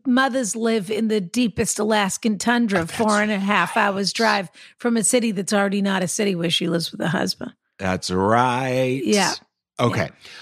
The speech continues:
Speaker 2: Further, the day after your episode addressing my question posted, I went into early labor with
Speaker 1: <gasps>
Speaker 2: our son, five weeks early.
Speaker 1: Unbelievable.
Speaker 2: Nothing helps to put things into perspective more than a baby in the N I C U. Oh, no kidding.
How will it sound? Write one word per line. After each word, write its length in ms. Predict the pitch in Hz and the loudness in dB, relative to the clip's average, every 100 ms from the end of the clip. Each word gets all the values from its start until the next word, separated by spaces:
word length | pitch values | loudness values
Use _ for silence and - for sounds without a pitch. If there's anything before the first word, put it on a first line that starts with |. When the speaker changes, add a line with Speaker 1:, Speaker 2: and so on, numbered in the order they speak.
| - | -20
Speaker 2:
Further, 440 | - - 202 156 117 | -8 2 2 2 -2
the 100 | 113 | -2
day 260 | 120 139 | 2 2
after 200 | 170 - | 0 -2
your 140 | 131 110 | -2 -2
episode 380 | 95 101 101 90 | -4 -2 -2 -2
addressing 320 | 90 - 87 | -4 -4 -8
my 100 | 80 | -6
question 400 | - 127 - 85 | -2 -2 -2 -2
posted, 480 | 82 73 - 71 - _ | -2 -2 -4 -6 -8 _
I 80 | 117 | 0
went 180 | 113 123 | 2 2
into 180 | 135 127 - | 0 -4 -2
early 440 | 120 113 143 143 - | 2 2 2 0 -2
labor 800 | 104 98 87 71 69 71 101 143 - _ 107 | 0 2 2 0 -2 -2 -4 -6 -12 _ 0
with 120 | 143 156 320 | 2 2 -4
Speaker 1:
<gasps> 80 | 110 | 0
Speaker 2:
our 500 | 107 87 80 110 - | 2 2 0 -2 -4
son, 760 | - - - 180 226 180 156 - _ _ | -6 -2 0 2 0 -2 -8 -12 _ _
five 380 | - 113 104 120 | -4 0 0 0
weeks 200 | 143 - | -2 0
early. 480 | 185 202 90 58 - _ _ _ - | 0 2 -2 -6 -16 _ _ _ -4
Speaker 1:
Unbelievable. 800 | 214 185 185 180 165 156 147 143 - | -2 -2 0 0 -2 -6 -6 -8 -4
Speaker 2:
Nothing 400 | 127 139 190 175 | 2 2 2 0
helps 180 | 151 - | 0 -2
to 80 | |
put 160 | 117 - | -2 0
things 160 | 123 120 | -2 -2
into 140 | 110 | -2
perspective 500 | 113 - 110 - 95 | -4 -2 -2 -2 -2
more 160 | 120 135 | 0 2
than 120 | 107 | 2
a 60 | |
baby 400 | 98 - 131 104 98 | 0 2 2 0 -4
in 100 | 101 | -4
the 120 | 98 - | -6 -6
N 180 | 90 92 | -4 -4
I 100 | 87 | -4
C 220 | - 92 78 | -4 -4 -4
U. 220 | 65 64 - _ - | -4 -8 -18 _ -4
Oh, 300 | 98 - - _ _ _ | -4 -4 -14 _ _ _
no 180 | 78 90 | -2 -2
kidding. 440 | - 76 60 65 | -2 -6 -8 -14